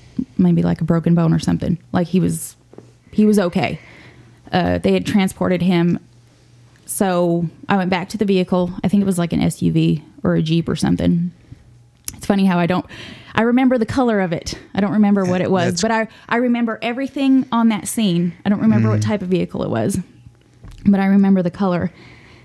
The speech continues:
Speaker 1: And I walked around to look at, at the, uh, the driver and the passenger because I still had to do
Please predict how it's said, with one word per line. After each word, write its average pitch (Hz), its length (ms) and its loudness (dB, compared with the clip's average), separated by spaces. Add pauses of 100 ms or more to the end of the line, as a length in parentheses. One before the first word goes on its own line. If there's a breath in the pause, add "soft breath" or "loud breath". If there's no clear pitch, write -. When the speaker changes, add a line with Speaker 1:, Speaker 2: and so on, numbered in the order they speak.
Speaker 1:
And 196 180 2
I - 20 2
walked 202 300 -2
around 208 420 2
to 202 120 -2
look 202 300 -2 (280)
at, 175 240 -4 (1040)
at 190 240 -2
the, 185 260 0
uh, - 260 -6 (120)
the 208 80 -4
driver 190 320 -2
and 175 100 0
the 180 60 0
passenger 190 600 -2
because 185 280 -4
I 190 120 0
still 208 220 -2
had 190 140 0
to 185 60 0
do 175 380 0